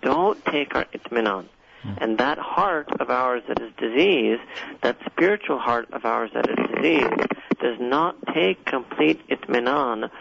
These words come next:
Speaker 1: from the zikr of Allah subhanahu wa ta'ala, but rather it is taking some of its itminan from zikr and some of its itminan from ghaflat.
Speaker 2: Mm.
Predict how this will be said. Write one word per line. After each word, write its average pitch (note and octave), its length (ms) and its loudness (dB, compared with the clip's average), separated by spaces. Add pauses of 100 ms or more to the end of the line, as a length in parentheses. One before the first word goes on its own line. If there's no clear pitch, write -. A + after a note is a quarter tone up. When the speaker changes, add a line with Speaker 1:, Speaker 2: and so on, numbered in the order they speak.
(260)
Speaker 1:
from B2 140 2
the B2 200 2
zikr B2 300 0
of - 80 0
Allah - 260 2
subhanahu - 320 0
wa - 80 -8
ta'ala, D3+ 340 0 (320)
but - 220 0
rather C#3+ 400 2
it A#2+ 180 0
is B2 120 -2 (100)
taking B2+ 300 0 (100)
some C#3+ 200 2
of D3+ 120 -2
its C#3 140 -2
itminan A#2 640 0
from G#2+ 180 -6
zikr C3 400 0 (400)
and A2+ 220 -4 (160)
some C#3 180 2
of C3+ 140 0
its A2+ 140 -4
itminan A2 680 0
from G2 160 -4
ghaflat. - 400 -4 (320)
Speaker 2:
Mm. F2+ 140 -8